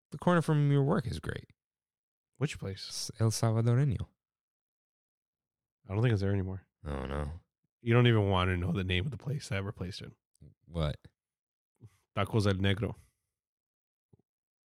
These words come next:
Speaker 1: Same place, huh?
Speaker 2: Mm-hmm.
Speaker 1: Dang.
Speaker 2: Mm.
Speaker 1: Those are, they had good pupusas.
Speaker 2: I never gone.
Speaker 1: Dude, it was, like, the size of a plate.
Speaker 2: Actually, I did go.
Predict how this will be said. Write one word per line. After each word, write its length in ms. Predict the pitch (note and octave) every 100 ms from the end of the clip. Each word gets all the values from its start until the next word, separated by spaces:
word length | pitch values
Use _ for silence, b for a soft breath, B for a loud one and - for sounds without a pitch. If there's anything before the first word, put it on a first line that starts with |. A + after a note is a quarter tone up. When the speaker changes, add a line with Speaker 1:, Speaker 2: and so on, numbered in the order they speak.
| _ _ _ _ F#2 B C#2+ C2+ B _ _ _ _ _ _ _ _ _ _ _ _ _ _ -
Speaker 1:
Same 260 | - F2+
place, 220 | F2+ F2
huh? 140 | G#2 F#2+ - _ _ _ -
Speaker 2:
Mm-hmm. 200 | A2+ G#2+ F#2 _ _ _ _ _ _ -
Speaker 1:
Dang. 100 | - - _ -
Speaker 2:
Mm. 40 |
Speaker 1:
Those 120 | F#2+ A#2+
are, 140 | G2
they 160 | - D#2+
had 200 | D2+ -
good 140 | C#2
pupusas. 300 | - - -
Speaker 2:
I 100 | A2+
never 240 | A#2+ B2 G#2
gone. 160 | G#2 F#2+ _
Speaker 1:
Dude, 160 | D#2 D2
it 40 |
was, 120 | F2
like, 140 | F2 -
the 100 | D#2
size 320 | - D#2+ D#2
of 80 | D#2
a 80 | D2+
plate. 220 | - C3
Speaker 2:
Actually, 340 | F3 - A#3+
I 80 | C3
did 160 | B2 A#2+
go. 140 | F#2